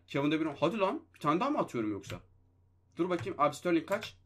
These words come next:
Ben bir tane daha atsam yeter arkadaşlar. Üçü aramayacağım ama. E, Sterling. Şu De Bruyne ver abi topu. De Bruyne ver. De Bruyne ver. Aynen. De Bruyne. Şöyle gel. Sterling'e ver. Çok güzel abi. Çok güzel hareketler bunlar. Zıbala bala plop plop.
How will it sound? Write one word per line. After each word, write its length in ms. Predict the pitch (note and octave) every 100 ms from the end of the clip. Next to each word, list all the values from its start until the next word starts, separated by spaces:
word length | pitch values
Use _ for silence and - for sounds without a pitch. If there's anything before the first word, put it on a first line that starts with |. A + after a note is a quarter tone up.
| _ _ - _ -
Ben 140 | F#3
bir 60 | F#3
tane 200 | G3+ G3
daha 80 | F#3+
atsam 240 | F#3+ F#3
yeter 180 | F3 D#3+
arkadaşlar. 340 | C#3 C3+ C3
Üçü 420 | A#2+ E3 F#3+ - -
aramayacağım 460 | D3+ F#3 F3 C3+ E3+
ama. 300 | F3 F3 - - - -
E, 80 | C3
Sterling. 400 | C3 - D#3 A#2 - _ _
Şu 220 | - D3
De 140 | F#3 F3+
Bruyne 240 | F3 E3+
ver 120 | F3
abi 180 | B2+ A2
topu. 300 | A#2+ D3+ D#3+
De 120 | E3+
Bruyne 260 | D#3 D3 C#3
ver. 120 | C#3 - _ _ - - -
De 140 | E3
Bruyne 240 | D#3 C#3+
ver. 180 | C3+ C#3 - -
Aynen. 400 | F3 C3+ C#3 E3+
De 120 | E3
Bruyne. 200 | C3+ D#3 - _ _
Şöyle 240 | - E3+ E3
gel. 140 | E3
Sterling'e 420 | - F#3 E3+ C3+
ver. 160 | D3+ - -
Çok 280 | F3 -
güzel 320 | B2+ B2 A2+ A2
abi. 100 | C3
Çok 180 | D#3+
güzel 160 | - A#2
hareketler 340 | A2 - A2+
bunlar. 280 | A2+ C#3 F#3+ - A#2 -
Zıbala 300 | B2+ C3+ B2+
bala 180 | C3
plop 180 | C3 B2
plop. 180 | D#3+ E3